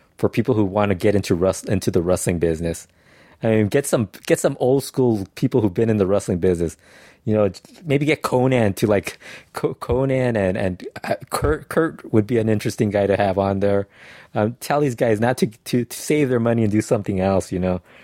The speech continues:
'cause I don't know. Um, the other triple A news: Jack Evans is off the Star Battle Japan show that's scheduled for later this month. And, uh, um, that,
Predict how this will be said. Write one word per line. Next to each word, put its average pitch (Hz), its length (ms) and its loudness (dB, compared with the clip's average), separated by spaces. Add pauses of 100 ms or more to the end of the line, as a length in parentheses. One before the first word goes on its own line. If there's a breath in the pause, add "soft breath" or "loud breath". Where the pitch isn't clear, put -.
'cause 110 160 -4
I 117 100 2
don't 101 140 0
know. 92 240 0 (340 loud breath)
Um, 131 160 2
the 143 80 0
other 190 140 0
triple 175 320 -2
A 160 100 2
news: 160 320 -2 (300 soft breath)
Jack 139 400 -2
Evans 143 420 2
is - 240 -6
off 135 380 0
the 117 80 2
Star 117 240 0
Battle 117 260 2
Japan 113 460 -2
show 123 400 0 (340 loud breath)
that's 110 260 0
scheduled 117 600 -2
for 113 120 0
later 110 260 2
this 110 200 -2
month. 110 260 -2
And, 98 140 -2
uh, 92 140 -2
um, 85 480 -4 (720)
that, 143 340 -2